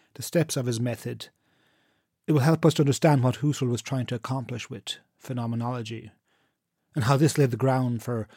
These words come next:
Martin Heidegger to radicalize Husserl's thoughts.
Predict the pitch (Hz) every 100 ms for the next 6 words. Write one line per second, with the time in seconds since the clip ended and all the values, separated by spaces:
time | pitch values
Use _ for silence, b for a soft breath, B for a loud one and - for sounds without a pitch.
0 | b 131 127 110 107 120 117 117 120 107
1 | - 123 131 131 113 120 110 110 107 127
2 | 120 120 107 - 120 110 110 -